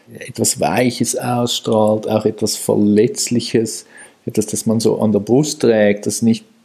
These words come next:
das ganz so groß und streng, sondern so, das, ja, intim und, und so wie, dass das auch dieses, dieses, dieser Körper so ausstrahlt.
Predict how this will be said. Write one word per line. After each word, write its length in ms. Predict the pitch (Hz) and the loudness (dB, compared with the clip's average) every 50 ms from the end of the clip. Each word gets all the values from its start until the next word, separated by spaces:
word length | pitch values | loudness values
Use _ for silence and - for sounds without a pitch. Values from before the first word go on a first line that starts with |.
| _ - | _ -16
das 160 | - - - | -16 -14 -12
ganz 200 | - 95 98 - | -12 -12 -12 -12
so 80 | - 92 | -12 -12
groß 500 | - - 101 104 113 117 120 117 - - | -8 -2 2 4 6 6 4 2 0 -4
und 160 | 98 101 - | -10 -10 -12
streng, 640 | - - - - 98 104 110 117 117 117 117 107 107 | -14 -14 -10 -6 -2 0 2 2 4 4 2 0 0
sondern 240 | - - 104 104 208 208 | -2 -2 -2 0 -2 0
so, 240 | - 220 208 202 - - - - - - - - - - _ - - | 0 0 -2 -2 -4 -10 -20 -20 -20 -20 -20 -20 -20 -20 _ -16 -12
das, 320 | - - - - - - - _ _ | -12 -10 -10 -10 -12 -14 -16 _ _
ja, 360 | 113 104 104 110 120 131 131 - - - _ _ _ _ _ _ _ _ _ _ _ _ _ - - 120 | -4 0 2 2 2 2 0 -2 -8 -16 _ _ _ _ _ _ _ _ _ _ _ _ _ -12 -6 -4
intim 600 | 110 117 117 117 120 117 - - 127 139 147 143 | -2 2 2 2 2 0 -2 -2 0 0 2 2
und, 220 | 127 120 120 113 | 4 4 2 2
und 240 | - 123 120 113 113 | 2 0 0 0 -2
so 260 | - - 120 113 101 | -4 -8 -8 -6 -2
wie, 260 | 113 117 143 143 143 - - _ _ | 0 0 0 0 -2 -6 -12 _ _
dass 220 | - 120 - - - | -2 -2 -2 0 0
das 400 | 123 120 120 - - - - - | 0 0 0 0 -4 -6 -6 -4
auch 260 | - 117 120 120 - | 0 0 0 0 -2
dieses, 400 | - - 123 117 120 113 - - | -4 -6 -6 -4 -6 -8 -8 -8
dieses, 280 | - 127 117 - - - | -8 -6 -6 -6 -10 -12
dieser 240 | - 123 120 117 - | -10 -6 -4 -4 -4
Körper 560 | - - - 127 127 135 135 - - 104 92 | -4 -2 0 2 2 2 2 0 -2 -2 -2
so 200 | - 98 95 92 | -2 -4 -6 -4
ausstrahlt. 1000 | 98 101 98 98 98 - - - - 98 98 - - 113 113 113 - _ - - | -2 -2 -2 -2 -2 -6 -10 -10 -10 -10 -8 -8 -10 -10 -12 -14 -20 _ -20 -20